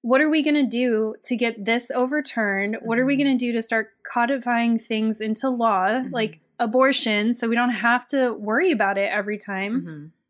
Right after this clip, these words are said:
Speaker 1: And they're never gonna just let that happen because that's a key issue to, right, like,
Speaker 2: Yeah.
Speaker 1: polarize people. So it's like,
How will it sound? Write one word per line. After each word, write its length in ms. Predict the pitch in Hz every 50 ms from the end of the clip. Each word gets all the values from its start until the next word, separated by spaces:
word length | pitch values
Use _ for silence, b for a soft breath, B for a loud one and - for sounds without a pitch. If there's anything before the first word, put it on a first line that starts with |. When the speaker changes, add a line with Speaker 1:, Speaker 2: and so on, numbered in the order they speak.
| _ _ _ _ _ _ _ - _ -
Speaker 1:
And 140 | 262 254 262
they're 100 | 269 269
never 260 | 269 254 254 262 302 294
gonna 200 | 285 277 262 240
just 240 | 226 214 - -
let 160 | 220 208 208 -
that 180 | 214 202 - -
happen 460 | - 220 254 254 - 202 196 190 208 214
because 340 | 220 220 - 220 214 196
that's 240 | - 214 202 202 -
a 40 | 214
key 360 | 208 - - 240 226 220 -
issue 460 | 202 202 - - 226 220 214 214 208 202 - -
to, 260 | 220 208 202 202 - -
right, 320 | 202 208 214 214 208 196 -
like, 300 | - 214 202 196 196 _ -
Speaker 2:
Yeah. 320 | - 170 160 156 151 151 156 -
Speaker 1:
polarize 520 | - 302 359 381 262 220 208 202 196 202 -
people. 540 | - 220 208 - 208 202 202 202 208 208 B B B B B B B B
So 140 | - - 294 277
it's 160 | 262 269 -
like, 300 | 285 277 277 269 -